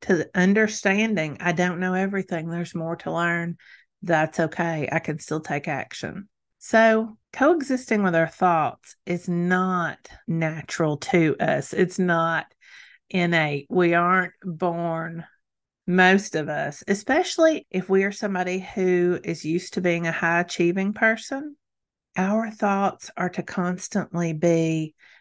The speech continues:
moving forward, achieving the next thing and the next thing and the next thing. And when we get stopped by something, for those of us who are high achievers,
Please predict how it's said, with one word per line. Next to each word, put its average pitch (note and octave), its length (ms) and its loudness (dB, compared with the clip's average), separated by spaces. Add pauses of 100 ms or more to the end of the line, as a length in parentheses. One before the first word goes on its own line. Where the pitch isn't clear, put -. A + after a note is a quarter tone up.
(140)
moving F3+ 500 2
forward, D3 720 -4
achieving E3+ 420 0
the E3+ 80 -2
next E3+ 340 -4
thing C#3 400 -6
and E3 100 -4
the D#3+ 80 -2
next E3 380 -6
thing C#3+ 420 -10
and D#3+ 160 -6
the D#3+ 60 -4
next - 360 -8
thing. D#3+ 340 -12 (1120)
And G3+ 200 4
when G3 200 6
we G#3 160 4
get G3+ 300 -2
stopped A#3 920 -4 (100)
by D#3 220 2
something, D3+ 920 -4 (140)
for F#3+ 160 4
those F#3+ 460 4
of A3 120 0
us G3+ 220 2
who F#3+ 100 -2
are F3 120 2
high F#3 380 -2
achievers, E3+ 840 -4